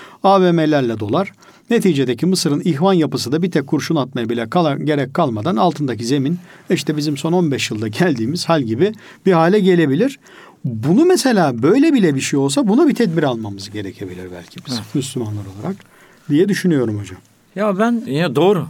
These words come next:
Speaker 2: Ben, e, buna katılıyorum. Şöyle açalım. Yani, e, ben, e, Arap sonbaharı, e, için o zaman epey tepki, e, gösterdi insanlar. Yani hayatını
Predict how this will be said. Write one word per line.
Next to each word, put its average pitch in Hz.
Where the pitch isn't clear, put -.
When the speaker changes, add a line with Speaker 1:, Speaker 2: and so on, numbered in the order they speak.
Speaker 2:
Ben, 139
e, 131
buna 143
katılıyorum. 165
Şöyle 180
açalım. 135
Yani, 165
e, 139
ben, 214
e, -
Arap 165
sonbaharı, 196
e, -
için 160
o 196
zaman 220
epey 185
tepki, 165
e, -
gösterdi 110
insanlar. 113
Yani 135
hayatını 175